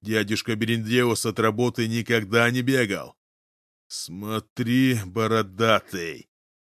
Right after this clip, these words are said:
Не полез за словом в карман Ветер. «Как бы твоя работа не начала бегать за нами, да так, что нам действительно не пришлось бы от неё убегать».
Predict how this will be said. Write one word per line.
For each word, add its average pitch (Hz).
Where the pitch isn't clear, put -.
Не 101
полез 143
за 117
словом 131
в -
карман 117
Ветер. 101
«Как 90
бы 107
твоя 117
работа 120
не 120
начала 123
бегать 120
за 123
нами, 131
да 87
так, 107
что -
нам 104
действительно 127
не 120
пришлось 110
бы 107
от -
неё 107
убегать». 104